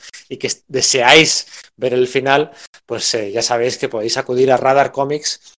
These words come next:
a la página web de Radar Comics para, para, bueno, pues para vuestras compras en general, para vuestras compras del Previews, eh, norteamericano, para las series regulares, para, em, todos estos proyectos de,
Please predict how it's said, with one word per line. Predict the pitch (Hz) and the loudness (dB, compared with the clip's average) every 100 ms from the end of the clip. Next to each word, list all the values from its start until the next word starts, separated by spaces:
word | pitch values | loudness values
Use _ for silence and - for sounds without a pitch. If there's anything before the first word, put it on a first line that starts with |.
| _ - | _ -12
a | 107 | -10
la | 101 101 101 | -8 -10 -8
página | 127 123 123 | -8 -6 0
web | 131 117 | 0 2
de | 113 | 2
Radar | 135 143 | 4 4
Comics | 143 156 196 | 4 0 0
para, | - 123 110 107 | 0 0 0 -4
para, | - 107 104 95 98 | -8 -8 -8 -10 -14
bueno, | 117 214 | -12 -10
pues | 185 | -10
para | - 110 | -4 -2
vuestras | 110 - 123 - | -2 -4 -6 -4
compras | 131 131 135 127 - | -4 2 2 4 0
en | 113 - | -8 -12
general, | 110 120 160 143 | -4 6 6 6
para | 117 110 | 0 -4
vuestras | 107 - 107 | -6 -12 -12
compras | 127 127 127 120 | -8 -4 -2 -2
del | 123 120 | -2 -4
Previews, | - 135 123 120 117 - _ _ _ _ | 0 -2 0 -2 -6 -12 _ _ _ _
eh, | 123 120 120 120 | -2 0 0 -2
norteamericano, | 123 117 113 117 131 165 185 | -4 -4 -4 0 2 4 4
para | 147 104 | 2 -4
las | 101 - | -6 -6
series | 127 120 | -2 -2
regulares, | 117 98 117 143 147 147 | -4 -4 2 2 2 -2
para, | - 113 104 104 104 - - _ _ _ | -6 -8 -6 -8 -10 -14 -20 _ _ _
em, | 110 107 104 101 101 - 104 | -8 -6 -6 -10 -18 -18 -16
todos | - 123 120 | -2 0 0
estos | - 131 | -2 -4
proyectos | - 127 135 - 127 120 | 0 2 0 0 -2 0
de, | 127 123 120 120 117 | 0 2 2 2 -2